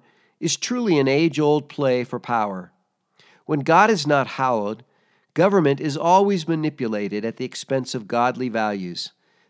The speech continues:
This shouldn't surprise us, but it ought to put us on our knees. For it is there, when we beseech our Father,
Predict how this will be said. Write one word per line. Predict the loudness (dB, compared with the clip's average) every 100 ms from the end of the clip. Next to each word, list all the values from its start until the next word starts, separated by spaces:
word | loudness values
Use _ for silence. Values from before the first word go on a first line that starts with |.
| _
This | -4
shouldn't | -2 -2 -4
surprise | -8 -10 -6 -4 -4 -8
us, | -8 -10 -14 _ _ _ -2
but | 2
it | 6
ought | 4 2
to |
put | -4 -2 -2
us | -2
on | -2 -2
our | -2
knees. | -2 -4 -6 -8 -16 -20 _ _ _ _
For | 0 2 2
it |
is | 0 -2
there, | 0 2 4 2
when | 0 -2
we | -2
beseech | -4 -4 -4 -4 -4
our | -6
Father, | -2 -2 -2 -4 -10